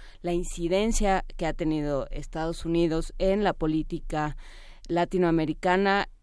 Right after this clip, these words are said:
eh, no se puede soslayar, y entonces de pronto decir qué barbaridad, qué países tan violentos, es, eh, es una irresponsabilidad por parte de Estados Unidos, es desconocer su papel dentro de la historia,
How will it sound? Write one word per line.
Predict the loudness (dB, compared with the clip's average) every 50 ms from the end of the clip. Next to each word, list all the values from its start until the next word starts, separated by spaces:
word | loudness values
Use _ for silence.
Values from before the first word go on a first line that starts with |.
| -18 -16
eh, | -16 -10 -6
no | -2 -2 0
se | -2 0
puede | 2 4 4 4 4 4
soslayar, | 2 0 0 2 4 2 4 6 6 6 6 6
y | 6 2
entonces | 2 2 0 0 -2 0 0 0 4
de | 4 6
pronto | 6 6 6 6 4 2 0
decir | 0 0 -2 -6 -6
qué | -4 -2 0
barbaridad, | 0 0 0 0 0 0 0 0 -2 -2
qué | -4 -8 -6
países | -2 -2 -2 -2 -2 -6 -10 -6
tan | -6 -4 -2
violentos, | -2 -2 0 0 0 0 -2 -2 -4 -6 -6 -6 -8 -8 -10 -10 -10 -10 -14 -14 -16 -14 -14 -8
es, | -4 -2 -2 -2 -2 -4 -6 -8 -6 -2
eh, | 0 0 0 0 0 -2 -2 -4 -6 -6 -4
es | -2 -2 2 4
una | 4 4 4
irresponsabilidad | 2 0 -2 -6 -6 -6 -6 -4 -6 -6 -4 -2 -2 0 2 4 2 2 2
por | 0 -6 -10 -6
parte | -4 -6 -6 -4 -6 -8
de | -8
Estados | -8 -8 -8 -8 -8 -6
Unidos, | -6 -4 -4 -4 -6 -4 -6
es | -6 -4
desconocer | -4 -4 -4 -2 -4 -2 -2 -2 -4 -4 -2 0 2 2 2 2 -2 -12 -18 -20 -20 -20 -20 -20 -14
su | -4 -4 -4 -2
papel | -2 -4 -4 -2 -2 0 0 0 0
dentro | 2 2 2 0 -2 -2 -2
de | 0 -2
la | -2 -2
historia, | -4 -6 -6 -6 -6 -4 -4 -4 -4 -4 -6 -8